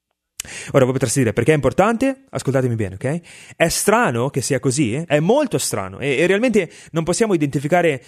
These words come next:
i-, in modo specifico come ciò sia avvenuto. Ma ciò che mi affascina è questo, ascoltate molto attentamente, ok? Gesù doveva morire di venerdì, doveva essere crocifisso di venerdì perché quello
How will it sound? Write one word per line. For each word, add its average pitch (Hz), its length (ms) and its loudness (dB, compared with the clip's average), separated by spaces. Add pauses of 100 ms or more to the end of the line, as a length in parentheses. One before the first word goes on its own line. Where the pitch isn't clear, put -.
(200)
i-, 135 180 -8
in 156 80 2
modo 175 200 4
specifico 156 680 0
come 190 400 0
ciò 139 320 2
sia 131 500 -2
avvenuto. 135 760 0 (580)
Ma 151 80 0
ciò 220 160 4
che 214 100 0
mi 170 60 2
affascina 156 560 0
è 123 40 -4
questo, 170 280 -2
ascoltate 127 480 -4
molto 123 180 -2
attentamente, 113 380 -2
ok? 104 120 -8 (220)
Gesù 175 380 4
doveva 175 260 4
morire 190 320 2
di 147 80 -4
venerdì, 147 420 -2 (220)
doveva 196 320 2
essere 220 220 0
crocifisso 180 440 -2
di 156 80 -2
venerdì 165 300 2
perché 165 260 0
quello 151 560 2